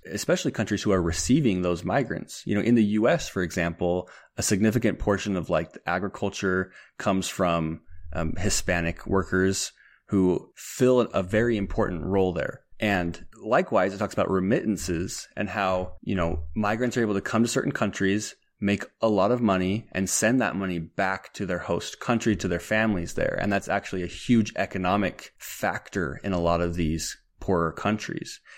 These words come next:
And so when you take that away, you're taking away from your own labor market. You're also taking away from those remittances being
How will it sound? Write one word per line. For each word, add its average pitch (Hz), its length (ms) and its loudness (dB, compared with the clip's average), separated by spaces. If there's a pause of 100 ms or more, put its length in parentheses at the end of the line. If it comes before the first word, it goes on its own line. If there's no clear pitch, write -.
And 104 100 -4
so 107 160 4
when 98 160 2
you 92 100 0
take - 300 0
that 127 140 2
away, 98 580 4 (260)
you're 101 80 -4
taking 113 280 2
away 95 220 4
from 95 200 -2
your 87 200 -2
own 104 420 2
labor 98 300 2
market. 95 500 0
You're 90 140 0
also 90 220 0
taking 95 340 -4
away 85 500 0
from 104 240 0
those 92 180 0
remittances 92 560 0
being 85 420 -4